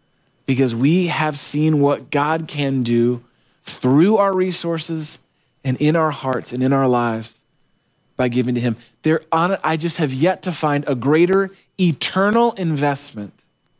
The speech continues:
of your resources, your finances, your money, than the local church. You think about just this church, Soul City Church.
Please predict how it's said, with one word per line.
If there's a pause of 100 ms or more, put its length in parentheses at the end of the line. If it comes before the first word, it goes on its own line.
(440)
of
your
resources,
your
finances,
your
money, (1160)
than
the
local
church. (1160)
You
think
about (580)
just
this
church,
Soul
City
Church.